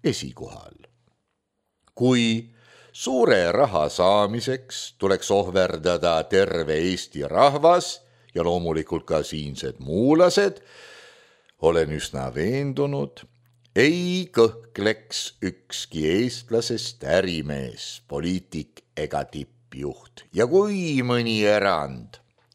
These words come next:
astub lepitamatusse võitlusse alkoholismiga, siis on ta tegelikult kas enne valimisi häältejahil, muidu populismi hull või tavaline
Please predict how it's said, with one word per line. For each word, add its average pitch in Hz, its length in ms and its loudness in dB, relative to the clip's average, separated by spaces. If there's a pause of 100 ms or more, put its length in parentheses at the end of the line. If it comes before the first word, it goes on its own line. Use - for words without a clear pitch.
astub 92 800 2 (600)
lepitamatusse 214 1800 2
võitlusse 151 800 0
alkoholismiga, 123 1500 0
siis 165 320 -2
on 214 200 2
ta 226 120 4
tegelikult 214 800 0
kas - 580 -2 (560)
enne 160 420 2
valimisi 104 680 2
häältejahil, 190 840 2 (480)
muidu 143 560 2
populismi 131 840 2
hull 160 480 6 (100)
või 120 1000 4
tavaline 190 1120 8